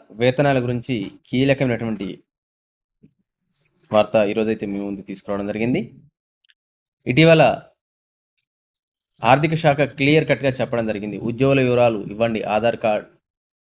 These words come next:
ఆధార్ నెంబర్, మొబైల్ నెంబర్, ఇంకా ఏవైతే ఈమెయిల్ ఇలా అడగడం జరిగిందో అవి ఎవరైతే ఇచ్చారో వాళ్ళకు ఐఎఫ్ఎంఎస్లో వాళ్ళ శాలరీ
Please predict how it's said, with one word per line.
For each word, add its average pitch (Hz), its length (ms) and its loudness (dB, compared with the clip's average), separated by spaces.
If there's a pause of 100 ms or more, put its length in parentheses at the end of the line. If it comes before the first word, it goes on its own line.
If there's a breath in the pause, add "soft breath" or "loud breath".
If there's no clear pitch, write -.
(140)
ఆధార్ 113 300 2
నెంబర్, 110 300 -4 (340)
మొబైల్ 113 320 0
నెంబర్, 107 260 -2 (720)
ఇంకా 120 180 2
ఏవైతే 127 400 2 (240)
ఈమెయిల్ 117 360 0 (280)
ఇలా 123 220 4 (960)
అడగడం 127 400 2
జరిగిందో 117 380 -2 (160)
అవి 107 260 -2 (120)
ఎవరైతే 127 420 -2 (480)
ఇచ్చారో 147 360 4
వాళ్ళకు 123 360 0 (540)
ఐఎఫ్ఎంఎస్లో 139 560 2
వాళ్ళ 107 200 2
శాలరీ 113 420 0